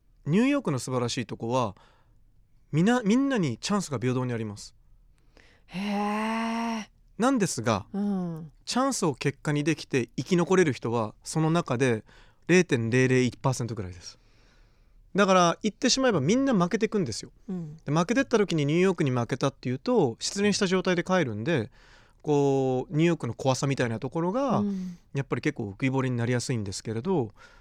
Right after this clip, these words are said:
Speaker 1: 実はね、寛容性、重要性も高い街なんですね。
Speaker 2: うん、うん、うん、うん。
Speaker 1: なので、あれだけこう、アーティストが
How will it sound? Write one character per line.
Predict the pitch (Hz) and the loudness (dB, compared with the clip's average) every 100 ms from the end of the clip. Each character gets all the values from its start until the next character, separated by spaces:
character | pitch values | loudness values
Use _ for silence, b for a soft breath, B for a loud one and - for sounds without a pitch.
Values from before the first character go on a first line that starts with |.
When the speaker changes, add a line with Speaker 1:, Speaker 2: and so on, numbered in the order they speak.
| b 175 | b -6
Speaker 1:
実 | 208 - | -4 -2
は | 330 | 0
ね、 | 151 117 - | 0 -2 -4
寛 | 170 170 | -2 0
容 | 175 | -2
性、 | - 165 156 | -2 0 0
重 | 123 147 | 0 0
要 | 151 | 0
性 | 151 | -2
も | 139 | -4
高 | - 143 208 | -6 -2 0
い | 104 | 0
街 | 98 - | -2 -6
な | 95 | -8
ん | 95 | -10
で | 101 | -12
す | - | -6
ね。 | 220 | -2
Speaker 2:
う | |
ん、 | |
う | 220 | 0
ん、 | 214 | -2
う | |
ん、 | 170 | -4
う | 190 196 170 180 185 170 156 185 156 | -6 -6 -8 -10 -12 -12 -12 -12 -12
ん。 | 156 _ _ _ _ | -16 _ _ _ _
Speaker 1:
な | 240 294 | 0 2
の | 277 | 4
で、 | 196 | 4
あ | |
れ | 185 | 4
だ | 185 180 | 2 0
け | 196 185 | 0 0
こ | - 180 | 0 2
う、 | |
ア | 180 | 2
ー | 185 | 2
テ | 143 | -4
ィ | |
ス | - | -4
ト | 135 | -2
が | 175 147 | 0 0